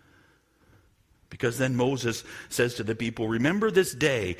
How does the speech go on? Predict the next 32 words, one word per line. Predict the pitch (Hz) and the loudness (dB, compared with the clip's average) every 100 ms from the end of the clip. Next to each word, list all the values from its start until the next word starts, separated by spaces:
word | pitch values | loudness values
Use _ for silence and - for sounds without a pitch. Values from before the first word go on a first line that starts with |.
| - - | -10 -4
in | 120 120 | 0 0
which | - | 0
you | 110 | -4
came | - 113 110 | -2 -2 0
out | 110 - | -2 -2
from | 104 | -2
Egypt, | 107 107 110 120 | -2 0 -2 0
out | 113 | -2
of | 104 | -2
the | 107 | 0
house | 117 110 | -2 -2
of | 113 | -4
slavery, | - 110 110 110 | -2 0 0 0
for | 113 113 | 0 0
by | 98 104 | 0 0
a | 107 | 0
strong | - - 117 110 104 104 | -2 -4 0 2 2 0
hand | 95 110 107 101 95 - - - | -2 0 0 -2 -4 -10 -14 -12
Yahweh | 104 120 127 120 107 98 | 0 2 2 2 2 0
brought | 92 107 | 2 -2
you | 104 101 | 0 0
out | 107 - | 0 -2
from | 101 | -2
this | 98 - | -2 -4
place. | - 101 101 - - - | 0 0 0 -10 -16 -2
No | 104 120 139 | 2 2 2
leavened | 120 127 113 110 98 | 2 2 2 -2 0
bread | 110 95 | 2 2
shall | - 98 | 0 -2
be | 98 92 98 | -2 -6 -6
eaten. | - 95 95 - - | -6 -4 -6 -8 -10
Today, | - 104 139 135 95 | -4 0 2 2 0